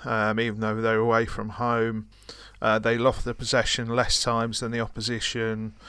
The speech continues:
They won more duels. It was, I, I, th-, I thought again, <sighs> like, I don't think either of us can sit here and pretend that all the problems are gone and everything's all right. But I, I do think you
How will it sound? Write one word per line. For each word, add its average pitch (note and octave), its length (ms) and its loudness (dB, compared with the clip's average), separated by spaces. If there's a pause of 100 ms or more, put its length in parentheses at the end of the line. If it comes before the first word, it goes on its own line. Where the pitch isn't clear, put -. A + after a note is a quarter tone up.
(220)
They A#2 100 0
won B2 180 4
more A#2 240 0
duels. A2+ 640 -2
It - 120 -6
was, - 360 0 (800)
I, - 120 6 (120)
I, D#3+ 160 8
th-, - 160 -6
I D3+ 140 4
thought F#3+ 280 10
again, D3 520 2 (220)
<sighs> - 220 -8
like, C#3+ 320 10 (260)
I C3 120 6
don't E3 160 8
think D#3 120 0
either D3+ 220 4
of C3+ 100 6
us C3+ 160 4
can B2+ 360 -4 (180)
sit - 300 2
here B2 180 4
and A#2+ 100 0
pretend A#2 380 -2
that - 60 -2
all A#2 160 -2
the A2 40 -6
problems A2 400 -2
are G#2 40 -10
gone A2+ 180 0
and A2 80 0
everything's A2 420 -4
all A2+ 100 4
right. A2 360 4
But A#2+ 380 0
I, - 80 4
I B2 40 2
do C#3+ 300 2
think C3 460 -6
you B2 340 -4